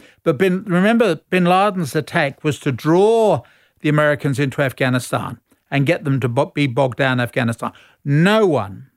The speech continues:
has ever won in Afghanistan. Uh, the young Winston Churchill in the eighteen nineties, uh, was there, and he said, "Trying to capture or kill an Afghani is like jumping into a river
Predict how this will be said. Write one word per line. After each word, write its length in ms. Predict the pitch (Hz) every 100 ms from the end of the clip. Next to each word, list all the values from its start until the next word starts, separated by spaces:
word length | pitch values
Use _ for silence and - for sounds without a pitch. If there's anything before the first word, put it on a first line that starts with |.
| _ -
has 200 | 139 143
ever 180 | 151
won 320 | 139 131 131 127
in 120 | 123
Afghanistan. 760 | 120 - 123 117 - 113 101 - _ _ _ -
Uh, 160 | 135 131
the 80 |
young 260 | 156 190 196
Winston 380 | 175 160 - 143
Churchill 560 | - 160 156 - 98 - _ _ _ -
in 100 | 131
the 120 | 143
eighteen 500 | 143 131 151 135 135
nineties, 720 | 151 180 175 127 110 - - _ _ _ -
uh, 320 | 127 120 120
was 280 | 151 143 120
there, 420 | 143 123 117 113 - _ _ _ -
and 160 | 147 147
he 80 | 147
said, 400 | - 196 202 - _
"Trying 440 | - 185 202 233 208
to 340 | - 180 151
capture 640 | - 180 190 - 185 190 - _ _ _
or 140 | 131 120
kill 520 | - 165 156 202 254 -
an 140 | 165
Afghani 720 | 147 139 170 156 165 208 262 _ _ _
is 180 | 147 143
like 240 | 147 147 175 _
jumping 380 | - 180 180 196
into 240 | 160 131 147
a 60 |
river 420 | 123 143 180 277